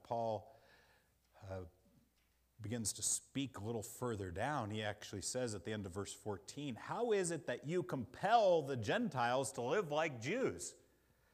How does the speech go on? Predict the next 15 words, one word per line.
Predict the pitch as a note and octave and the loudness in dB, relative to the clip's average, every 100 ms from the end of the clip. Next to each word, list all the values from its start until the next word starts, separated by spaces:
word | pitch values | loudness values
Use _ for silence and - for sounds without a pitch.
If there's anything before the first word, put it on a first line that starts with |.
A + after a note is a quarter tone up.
| _ _ _ _ _ _ _ _ _ - - | _ _ _ _ _ _ _ _ _ -20 -8
Now, | D3+ | -4
there's | E3 D#3+ | -2 -2
no | G#3+ | -2
indication | G#3 - A#3 C4 - C3 - | -2 -4 -2 -2 -4 -8 -2
here | B2 D#3 | 0 0
that, | E3+ - - | -2 -8 -6
that | B2 A#2+ | -4 -4
Peter | - C#3+ D3 C#3 - - - | -4 -2 -2 -4 -8 -12 4
told | A3+ A3+ C#3 | 6 6 2
the | A#2 | -2
Gentiles | A2 G#2+ G2 G2+ G2 - | -2 -4 -4 -4 -4 -6
to | - | -8
live | G2+ F#2 | -10 -10
like | F2+ - | -12 -14
Jews. | - A2+ D2+ - | -12 -12 -12 -14